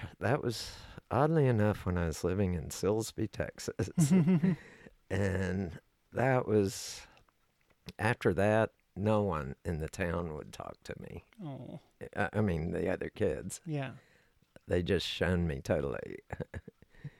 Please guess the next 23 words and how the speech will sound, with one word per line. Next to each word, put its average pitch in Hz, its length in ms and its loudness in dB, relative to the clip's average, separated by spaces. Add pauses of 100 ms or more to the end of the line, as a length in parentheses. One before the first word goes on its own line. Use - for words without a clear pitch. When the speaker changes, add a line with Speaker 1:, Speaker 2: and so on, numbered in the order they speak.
(920)
Speaker 1:
It 90 120 0
was - 160 -2
a 92 60 0
very 104 260 6
backwards, 90 1080 0 (100)
and 104 160 4
we 104 100 6
had 87 120 4
moved 120 360 6
there 73 300 2
from 87 480 0 (320)
Berkeley, 92 400 2
California. 90 880 -2 (120)
I 101 100 0
went 107 220 4
into 80 180 -2
shell 170 180 6
Speaker 2:
Oh, 185 120 12
so, - 280 4
Speaker 1:
shock. - 160 0
Speaker 2:
oh, 156 240 6
yeah, 139 360 2
that's 147 600 -6